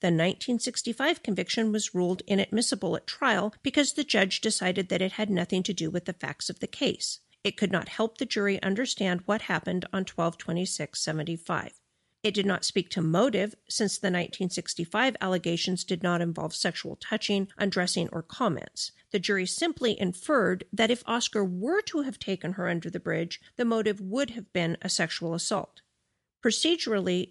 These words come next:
D A Ward may not now rely on inadmissible evidence to support Oscar's conviction.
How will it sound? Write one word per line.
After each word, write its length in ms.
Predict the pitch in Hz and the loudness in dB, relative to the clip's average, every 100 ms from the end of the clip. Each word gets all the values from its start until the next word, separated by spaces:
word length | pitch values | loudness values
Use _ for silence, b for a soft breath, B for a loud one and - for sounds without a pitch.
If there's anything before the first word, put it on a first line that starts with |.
| 185 | 0
D 260 | 208 262 | 2 4
A 60 | 311 | 4
Ward 400 | 208 185 180 185 | 4 4 4 4
may 100 | 185 | 4
not 300 | 185 180 - | 4 2 2
now 160 | 185 | 2
rely 560 | 185 175 170 185 262 269 | 2 2 2 2 4 4
on 200 | 190 185 | 2 0
inadmissible 680 | - 220 - 226 - 240 233 - | 2 0 2 0 -2 -2 -2 0
evidence 400 | 180 185 170 - | 0 0 -2 -2
to 120 | 202 | -2
support 520 | - 214 - 180 170 | 0 -2 0 0 0
Oscar's 440 | 165 156 - 180 - | -4 -4 -2 -2 -2
conviction. 580 | 226 220 269 - - | -2 0 0 -2 -4